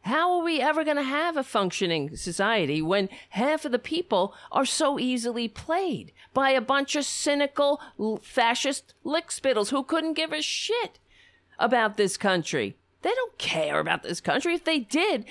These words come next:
they would listen and do something about our racist history. They would be willing to, to have a conversation, to confront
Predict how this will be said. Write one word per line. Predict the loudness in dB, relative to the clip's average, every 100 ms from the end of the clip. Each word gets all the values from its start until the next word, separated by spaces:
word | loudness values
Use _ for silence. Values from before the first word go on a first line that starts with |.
| -10 0
they | 0
would | 2 -2 -4 _ _ -20 -20 -20 -10
listen | -2 -2 0 0 -2 -2 -10 _ _ -2
and | -2
do | 2 2
something | 2 0 0 2 2 2
about | 2 0 2 0 0
our | 2 2
racist | 2 2 2 -2 -4 -6 _
history. | -2 -2 0 -2 2
They | 2
would | 2 -2 0
be | -2
willing | -2 -2 0 2 2 2 0 -2 -10 _ _ _ _ _ _ _ _
to, | -2 0 -2 -8 -18 _ -8
to | 0 2 4
have | 2 2 2
a |
conversation, | 2 2 2 0 0 0 0 0 -2 -2 -6 _ _ _ -8
to | -2 0 2 -2 -6 -2
confront | 0 0 -4 -2 0 0 -2 -8